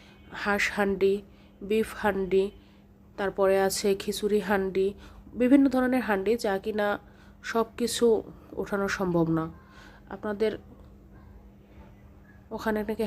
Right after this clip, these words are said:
হাঁস হান্ডি, হাঁস হান্ডিটাই নাকি বেশি এখানে চলে, আর গরুর হান্ডি অত চলে না।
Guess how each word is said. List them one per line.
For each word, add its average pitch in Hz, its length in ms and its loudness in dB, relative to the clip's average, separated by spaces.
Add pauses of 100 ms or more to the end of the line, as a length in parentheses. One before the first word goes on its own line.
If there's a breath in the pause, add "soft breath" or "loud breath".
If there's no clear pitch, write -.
হাঁস 196 240 2
হান্ডি, 180 200 0
হাঁস 202 300 0
হান্ডিটাই 247 500 0
নাকি 247 240 -2
বেশি 185 320 0 (460 loud breath)
এখানে 196 340 -4
চলে, 170 360 2 (360 loud breath)
আর 180 180 -2 (880)
গরুর 214 320 4
হান্ডি 214 320 0
অত 196 200 0 (840 loud breath)
চলে 190 280 2
না। 151 120 -2